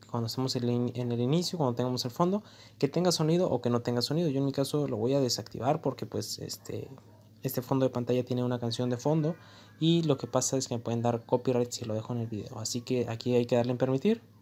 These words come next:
Se está, ya se está configurando. Hay que esperar nada más.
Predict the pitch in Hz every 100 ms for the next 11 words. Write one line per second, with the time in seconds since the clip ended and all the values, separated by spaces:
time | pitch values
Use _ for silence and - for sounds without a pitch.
0 | - - - - - - - - - 123
1 | 120 120 - 123 120 135 123 127 127 120
2 | 123 170 160 180 - - - - - -
3 | - - - 120 120 - 123 123 123 135
4 | 180 185 -